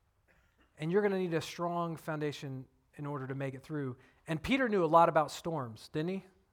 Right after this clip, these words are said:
Anybody know the life of Peter? He knew what waves look like. He knew what storms look like. He, he had failed before. He, he had endured a lot of trials.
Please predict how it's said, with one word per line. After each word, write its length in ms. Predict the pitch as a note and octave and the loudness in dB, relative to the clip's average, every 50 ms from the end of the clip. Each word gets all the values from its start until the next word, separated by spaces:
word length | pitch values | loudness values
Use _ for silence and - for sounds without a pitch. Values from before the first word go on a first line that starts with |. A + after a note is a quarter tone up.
| _ - D3+ | _ -8 -4
Anybody 240 | E3 F3+ G3 F#3+ F#3+ | -2 2 2 4 6
know 160 | G3 G3 G3 | 6 6 6
the 80 | F#3+ | 8
life 200 | F#3+ F#3+ F#3 F#3 F#3+ | 10 8 8 8 4
of 60 | D#3+ | -4
Peter? 360 | - F3+ F#3+ F#3+ G3+ A3 G#3+ - - _ _ _ | 0 0 2 2 0 -2 -4 -8 -20 _ _ _
He 160 | - G#3 B3+ C#4+ | -2 2 4 6
knew 220 | C#4+ D#4 F4 E4+ | 8 8 10 12
what 220 | C#4+ B3 G3 F3 | 12 12 12 12
waves 360 | F#3 F#3 F3+ F3 E3+ D#3 C#3 D#3 | 8 8 8 8 6 4 2 0
look 180 | D#3+ E3 D#3+ | 0 0 2
like. 300 | D#3 D#3 D#3 E3 F3+ F3 | 6 6 8 6 6 4
He 180 | - - G3 G#3 | 0 -4 -2 2
knew 140 | A3 A#3+ B3+ | 4 6 6
what 140 | B3+ B3 | 6 6
storms 480 | B3 - - G3+ G#3+ A3 A3 A3 F#3 F#3+ | 4 2 2 4 4 4 4 4 2 0
look 100 | G#3 - | 0 2
like. 320 | G#3 G3 G3 G3+ G#3+ G#3 | 6 8 8 8 6 4
He, 320 | - - G#3 A3 A3+ E3 - - - - - - - _ _ _ _ | 0 -6 -6 -4 -4 -6 -10 -16 -20 -20 -20 -20 -20 _ _ _ _
he 200 | - G#3+ A#3+ A#3 | 2 4 4 6
had 220 | A3 G#3 G#3+ F3 - | 6 6 4 4 6
failed 340 | - A3+ A3+ A#3+ A#3 G3+ | 8 8 10 10 8 6
before. 520 | F#3 G3+ - - G#3 G3+ G3 G#3 G#3 G#3 G3 | 2 -2 -4 2 4 6 8 8 8 6 4
He, 260 | F#3 G#3 A3 A3 G#3 | 2 2 0 0 -2
he 180 | E3 F3 G3+ A3 | -2 -2 2 4
had 140 | G#3+ G3+ | 4 4
endured 480 | G3 F#3 F3 D#3 F#3+ G3+ G#3 G#3+ G#3 G3+ | 4 2 2 0 2 4 6 6 6 6
a 40 | G3 | 6
lot 220 | F#3+ F#3+ F#3 F#3 | 8 8 8 8
of 160 | F#3 D#3+ C#3+ | 8 4 -2
trials. 540 | - - F#3+ F3+ E3+ F3 F3 F3 F3 E3+ - | -6 -2 2 4 4 4 4 2 0 -2 -8